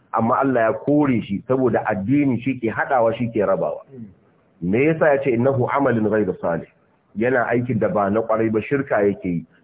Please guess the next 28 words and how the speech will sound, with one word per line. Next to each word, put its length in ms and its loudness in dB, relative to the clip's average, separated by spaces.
don 140 0
haka 220 -2
ba 220 4
gurin 480 0
haɗuwa 400 0
tsakaninka 520 -2
da 120 -12
shi. 180 -20
Kamar 200 0
yanda 400 2
a 60 0
gaba 300 2
ya 120 0
ce, 100 -2
"Wa, 180 2
wa 180 0
zaraba, 360 0
zaraba 300 2
Allahu 360 0
masalan 560 0
lil 220 -2
ladina 400 2
kafaru 420 0
imra'ata 400 0
Nuhin 540 0
wa 100 0
imra'ata 420 -2
Lut." 140 -6